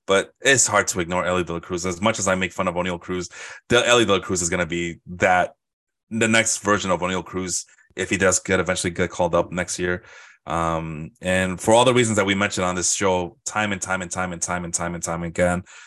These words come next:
in previous episodes, uh, Ol-, De La Cruz has the power, the speed, the height, the size, all the physical attributes you can want from a,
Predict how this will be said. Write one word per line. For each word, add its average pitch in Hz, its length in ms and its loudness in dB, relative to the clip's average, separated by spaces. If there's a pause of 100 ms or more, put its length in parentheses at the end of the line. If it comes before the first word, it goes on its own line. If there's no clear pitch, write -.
(180)
in 90 120 -6
previous 92 360 2
episodes, 87 600 0 (380)
uh, 85 320 2 (300)
Ol-, 98 240 0 (300)
De 104 100 6
La 104 120 6
Cruz 101 580 0 (600)
has 87 440 0
the - 120 -4
power, 104 380 4
the 87 60 -2
speed, 101 440 0
the 80 80 -2
height, 95 280 0
the 82 80 -8
size, 95 580 -2 (640)
all 113 160 6
the 117 100 2
physical 98 340 -4
attributes 87 680 -6
you 92 100 -6
can 85 200 -4
want 85 260 2
from 78 160 -4
a, 78 240 -2